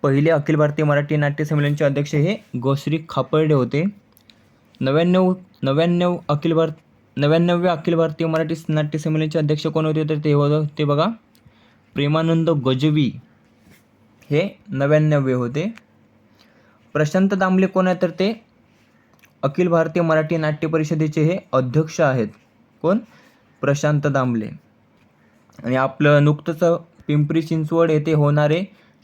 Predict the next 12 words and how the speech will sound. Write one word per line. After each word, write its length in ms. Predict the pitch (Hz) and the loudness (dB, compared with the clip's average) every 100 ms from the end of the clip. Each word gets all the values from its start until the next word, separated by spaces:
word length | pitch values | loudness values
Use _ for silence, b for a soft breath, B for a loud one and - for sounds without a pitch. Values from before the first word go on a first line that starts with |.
| - | -4
शंभरावे 440 | 139 147 160 165 | 0 2 2 2
अखिल 220 | 151 156 | 0 0
भारतीय 300 | 156 156 156 | 0 0 -2
मराठी 320 | 156 156 151 160 | 0 0 0 -2
नाट्य 300 | 151 147 156 | -2 -2 -4
संमेलनाचे 400 | 156 156 156 156 | -2 -2 -2 -2
अध्यक्ष 300 | 151 151 156 | -2 -2 -4
कोण 200 | 156 151 | -4 -4
आहेत 140 | 147 | -4
तर 60 | 151 | -4
ते 160 | 151 | -2
आहेत 200 | 143 175 | -2 -2